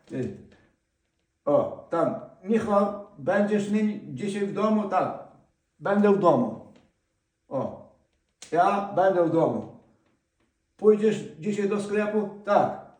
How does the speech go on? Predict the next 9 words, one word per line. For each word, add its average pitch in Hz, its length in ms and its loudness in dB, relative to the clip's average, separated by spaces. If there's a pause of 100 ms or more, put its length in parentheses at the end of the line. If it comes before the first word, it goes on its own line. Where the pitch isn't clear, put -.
pójdę 208 340 0
do 131 100 -4
sklepu. 117 460 -6 (320)
Pójdziesz, 208 480 0 (440)
e, 151 280 2 (100)
po 202 100 -6
papierosy? 202 580 -2
Tak, - 640 -2 (100)
pójdę. 185 480 4